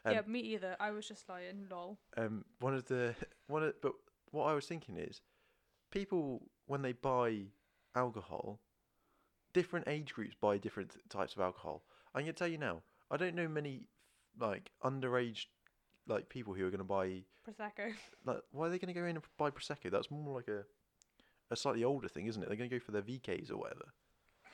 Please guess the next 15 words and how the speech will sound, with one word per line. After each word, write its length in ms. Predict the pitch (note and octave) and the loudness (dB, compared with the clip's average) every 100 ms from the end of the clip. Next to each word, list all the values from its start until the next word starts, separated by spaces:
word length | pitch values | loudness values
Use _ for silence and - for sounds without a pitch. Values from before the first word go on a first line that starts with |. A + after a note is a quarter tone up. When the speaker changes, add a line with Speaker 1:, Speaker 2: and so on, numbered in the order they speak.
| A#3 - | -10 -2
Speaker 1:
Then 220 | C4 A3 | -2 -2
V 180 | A#3+ C4+ | -4 -4
Ks, 520 | - C#4 B3+ B3+ - | 2 4 4 2 -2
the 160 | B3 A#3+ - | -2 0 4
W 280 | C#4+ C4 | 4 2
K 260 | C4+ D4 C4+ | 2 2 2
D, 360 | A3+ C#4+ B3 - - | 0 0 0 -4 -6
wicked. 720 | C4+ - D4 D4+ C#4+ C#4 - | -6 -4 -2 2 2 2 -2
Speaker 2:
Wicked. 500 | C3+ B2 A2 - - - - | -4 -4 -4 -6 -10 -14 -2
Speaker 1:
W 200 | - A3 C4+ | 2 2 2
K 140 | C#4 | 0
D 140 | B3+ | 0
blue, 260 | C4+ E4 D#4+ F#4+ | 2 4 2 2
holla. 380 | C4 C#4 C4+ E4 - _ _ - _ - - | 0 2 2 -2 -8 _ _ -20 _ -16 -6
Speaker 2:
Yeah, 260 | C#3+ C#3 | -2 0